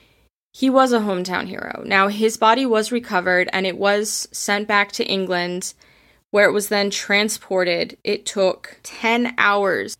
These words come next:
by, like, a horse-drawn carriage to get his body back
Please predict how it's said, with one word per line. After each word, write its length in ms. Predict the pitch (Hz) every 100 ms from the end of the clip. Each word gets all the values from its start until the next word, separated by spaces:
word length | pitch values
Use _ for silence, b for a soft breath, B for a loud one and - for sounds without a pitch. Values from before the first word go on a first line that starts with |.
| _
by, 300 | 175 185 190
like, 200 | 190 185
a 60 | 185
horse-drawn 520 | 185 190 - 202 208
carriage 560 | 208 208 196 - - - _
to 280 | - - 208
get 320 | 190 214 220
his 260 | 226 226 220
body 340 | 208 202 196
back 380 | 196 190 185 202